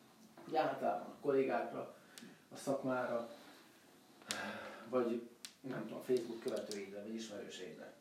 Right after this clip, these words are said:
Mindegy. Tehát azért is fontos, és ezért is hiszek nagyon például a marketingben, mert egyszerűen ezeket az embereknek a tudtára kell adni. Na most, az első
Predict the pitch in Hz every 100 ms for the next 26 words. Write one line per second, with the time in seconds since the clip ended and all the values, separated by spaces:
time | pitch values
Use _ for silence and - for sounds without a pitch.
0 | - 123 110 - - - - - - -
1 | - - - - - _ _ - - -
2 | - 131 127 - - - - 110 - -
3 | 135 120 - 113 - - - - _ _
4 | _ - - - 175 196 127 - - 117
5 | 127 127 113 113 117 113 113 113 113 -
6 | 113 110 - 156 170 - - _ - -
7 | - - - - - 123 135 139 - 185
8 | 190 - 220 175 170 165 156 196 185 156
9 | 135 127 123 - 170 - 110 - 107 -
10 | - - - - - - - - - -
11 | - - 139 143 143 - - - - -
12 | - 139 - 220 294 - 170 170 -